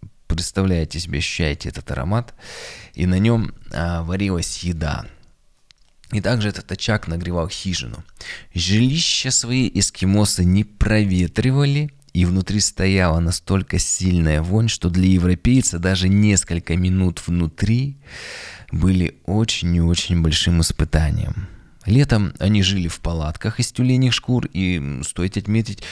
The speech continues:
что воздух в них был уже более чистый. Леса там не было,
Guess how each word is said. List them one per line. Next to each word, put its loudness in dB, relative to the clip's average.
что 0
воздух 2
в -6
них 0
был 0
уже 0
более 2
чистый. -2
Леса 2
там -2
не 4
было, 2